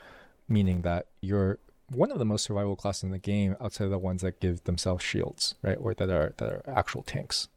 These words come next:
And those things aren't changing in the rework, actually.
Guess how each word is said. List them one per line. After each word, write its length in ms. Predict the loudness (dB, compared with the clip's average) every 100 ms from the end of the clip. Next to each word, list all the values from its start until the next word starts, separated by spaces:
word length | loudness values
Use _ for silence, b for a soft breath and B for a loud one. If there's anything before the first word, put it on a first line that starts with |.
| _
And 120 | 2 4
those 140 | 4
things 160 | 4 2
aren't 220 | 2 0
changing 360 | -2 -4 -2 -4
in 80 | -4
the 80 |
rework, 480 | -4 -4 -6 -6 -8
actually. 480 | -8 -6 -4 -4 -6